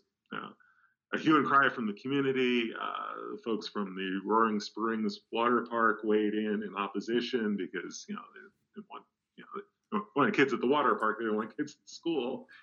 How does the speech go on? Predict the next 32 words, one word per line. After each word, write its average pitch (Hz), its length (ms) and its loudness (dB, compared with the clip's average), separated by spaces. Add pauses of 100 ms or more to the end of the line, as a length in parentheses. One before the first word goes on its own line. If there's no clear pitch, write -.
in 123 100 -2
the 113 60 0
middle 113 220 0
of 101 80 -2
August. 104 380 -2 (280)
And 143 160 -2
that 233 260 0
passed 165 500 0
for 131 240 4
a 123 140 2
big 147 220 0
controversy, 107 920 0 (580)
uh, 110 260 2
in 120 100 -2
two 131 140 0
thousand 107 360 0
seventeen. 104 580 0
I - 20 -8
mean, 98 140 -4
obviously 95 420 -4
now 92 180 -6
we 92 100 -10
know 90 200 -10
what, 90 120 -14 (380)
you 113 60 -14
know, 113 100 -16 (260)
what 110 180 -8 (840)
difficult - 360 2
decisions 92 560 0
are, 85 420 0
uh, 53 180 -6
in - 280 -4